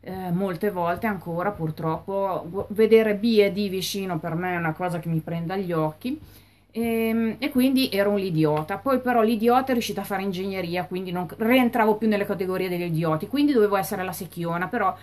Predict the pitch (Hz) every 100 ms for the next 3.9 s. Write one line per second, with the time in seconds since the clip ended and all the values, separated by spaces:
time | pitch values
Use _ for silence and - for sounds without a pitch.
0 | - - _ _ - 185 175 247 294 277
1 | 226 208 208 185 - 180 208 190 175 175
2 | 175 160 117 - - - _ _ _ 208
3 | 180 175 175 - 185 180 - 190 170